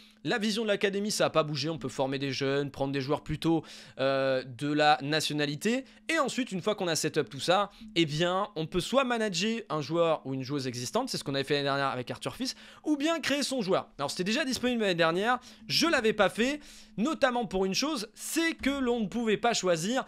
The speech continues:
le potentiel de ton joueur. Direct, dès que tu crées un joueur dans ton académie, c'était,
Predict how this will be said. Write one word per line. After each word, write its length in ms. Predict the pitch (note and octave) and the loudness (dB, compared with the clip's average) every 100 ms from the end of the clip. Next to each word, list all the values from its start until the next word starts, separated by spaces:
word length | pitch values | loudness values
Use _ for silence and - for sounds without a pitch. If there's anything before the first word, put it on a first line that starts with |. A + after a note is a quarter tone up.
| - - - | -8 -12 -2
le 240 | G3 C4 | 0 0
potentiel 480 | A3+ G#3 G3 - A#3 | 0 0 0 0 2
de 80 | G#3+ | 2
ton 180 | G3+ F3+ | 0 0
joueur. 280 | D#3+ B2+ - - - | 2 0 -2 -20 -16
Direct, 360 | C#3+ F3 B3+ A#3+ | -4 2 2 2
dès 100 | A#3 | -4
que 60 | G#3+ | -4
tu 80 | |
crées 160 | F3+ G3 | 0 2
un 100 | F#3+ | 2
joueur 140 | F#3+ | 2
dans 100 | F#3+ | 0
ton 160 | D#3 E3 | -2 0
académie, 560 | D#3 D#3+ D#3+ E3+ G#3+ G#3+ - | 2 4 2 2 0 -2 -10
c'était, 540 | - F3 E3 G#3 G#3+ | -2 0 2 4 4